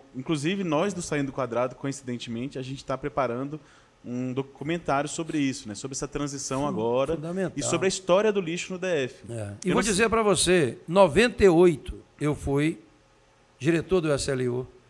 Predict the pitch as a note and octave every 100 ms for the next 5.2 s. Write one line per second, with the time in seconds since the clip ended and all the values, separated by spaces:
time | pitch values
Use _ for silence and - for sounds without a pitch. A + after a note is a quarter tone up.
0 | _ - C#3+ D3 F3 G3 E3 F3+ - C#3
1 | - F#3+ A3+ A3+ - B2+ G#2 - _ _
2 | _ _ _ _ _ _ D3+ D#3 F3+ G#3+
3 | A3 F#3+ - D#3 D#3 - A3 G#3+ D3+ F3
4 | D#3 C3+ C#3 - _ _ _ - D#3 C3+
5 | F#3+ A3